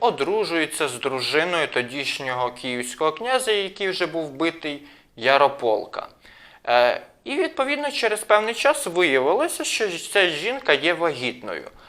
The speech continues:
Але визначити, хто дійсно є батько, Ярополк чи Володимир, є досить неможливим.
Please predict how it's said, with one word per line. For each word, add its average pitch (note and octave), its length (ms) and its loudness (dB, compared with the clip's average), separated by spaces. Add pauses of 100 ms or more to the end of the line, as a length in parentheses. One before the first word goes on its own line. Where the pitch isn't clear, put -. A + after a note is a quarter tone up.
(220)
Але G3+ 300 8
визначити, E3+ 800 -2
хто D#3 220 2
дійсно D#3 460 -2
є C#3 160 4
батько, A2+ 480 4
Ярополк A#2 760 0
чи - 200 -6
Володимир, F3 640 0
є D#3+ 220 2
досить D#3+ 400 -2
неможливим. B2+ 680 -2